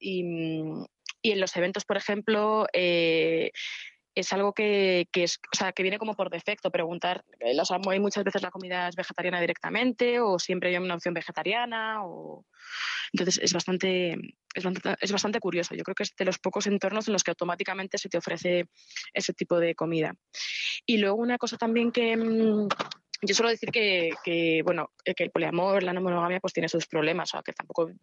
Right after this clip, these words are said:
llegue nadie aquí a decir, "Ah, es que yo he tenido siempre problemas en mis relaciones toda la vida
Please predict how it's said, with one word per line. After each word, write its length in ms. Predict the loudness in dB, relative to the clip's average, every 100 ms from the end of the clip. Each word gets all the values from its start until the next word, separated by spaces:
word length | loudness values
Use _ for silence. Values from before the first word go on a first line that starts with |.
| -6
llegue 240 | -2 0 0
nadie 260 | 0 0
aquí 220 | -2 0 0
a 20 |
decir, 220 | 0 -2
"Ah, 140 | -2 -6
es 100 | -10
que 300 | -8 -6 -4
yo 100 | -4
he 40 |
tenido 180 | -2 -2
siempre 240 | -2 -4
problemas 420 | -2 -2 0 0
en 60 | 0
mis 120 | 0
relaciones 380 | -2 0 0 0
toda 140 | 0
la 100 | 2
vida 300 | 4 2 0